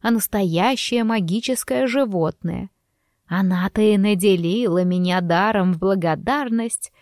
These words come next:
за спасение бельчонка. Так я стала одаренной». Я слушала, затаив дыхание.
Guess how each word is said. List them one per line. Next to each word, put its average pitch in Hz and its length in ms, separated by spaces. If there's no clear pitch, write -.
за 269 180
спасение 202 760
бельчонка. 175 880
Так 403 240
я 202 140
стала 247 400
одаренной». 196 760
Я 185 200
слушала, 196 480
затаив 190 340
дыхание. 175 560